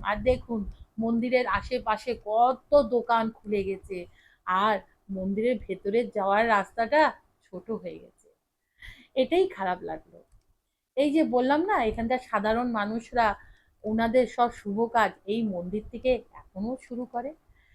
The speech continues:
তাই আমরা খানিকক্ষণ দাঁড়িয়ে পড়লাম ওনাদেরকে দেখে, ওনাদের পেছন পেছন আমরাও চলে আসলাম মন্দিরের ভেতরে। মন্দিরের ভেতরটা ভরে গেল,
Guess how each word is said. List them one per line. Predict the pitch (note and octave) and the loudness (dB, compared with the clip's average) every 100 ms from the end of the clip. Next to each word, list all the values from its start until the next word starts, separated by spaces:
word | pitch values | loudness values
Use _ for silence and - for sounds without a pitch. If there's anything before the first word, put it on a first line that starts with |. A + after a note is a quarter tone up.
| _ _ - | _ _ 2
তাই | C#4 A#3+ - | 4 4 -2
আমরা | E3+ F3 G3+ B3+ - - | -10 -6 0 0 0 -10
খানিকক্ষণ | F3 F#3+ G3+ - B3+ | -10 -8 -8 -4 -2
দাঁড়িয়ে | F#3 F3 G3 G3 - | -2 -2 0 -2 -4
পড়লাম | E3+ D#3+ D#3+ _ _ _ _ _ - _ G#3+ | -12 -10 -14 _ _ _ _ _ -20 _ -6
ওনাদেরকে | G#3+ G#3 F#3+ F3+ F#3+ | -2 -2 -2 -4 -8
দেখে, | F3 D#3+ - D#3 - _ | -8 -10 -12 -18 -18 _
ওনাদের | F3 F#3 A3+ A#3 | -12 -4 -4 -2
পেছন | A#3+ C4 C4 | -4 -2 0
পেছন | C#4 C#4 A#3 C4 - _ _ _ | 0 0 -2 -2 -12 _ _ _
আমরাও | F#3+ F#3+ G3+ B3+ - | -2 0 2 2 2
চলে | G3+ G3 | 0 0
আসলাম | F#3+ - D#4+ | -2 -4 -2
মন্দিরের | A#3+ F#3+ F3+ F3 F3 - | -2 -4 -6 -6 -8 -8
ভেতরে। | D#3 D#3+ D3+ C#3+ _ _ _ _ _ _ _ - - - - _ G#3+ | -10 -8 -8 -12 _ _ _ _ _ _ _ -20 -20 -20 -20 _ -2
মন্দিরের | A#3 B3+ D4 E4 A3+ | 2 2 4 2 2
ভেতরটা | G#3+ G#3+ D4 E4 D4+ | -2 0 2 4 4
ভরে | - F#3 A#3 A#3+ | 2 4 6 6
গেল, | G3 E3 | 4 -6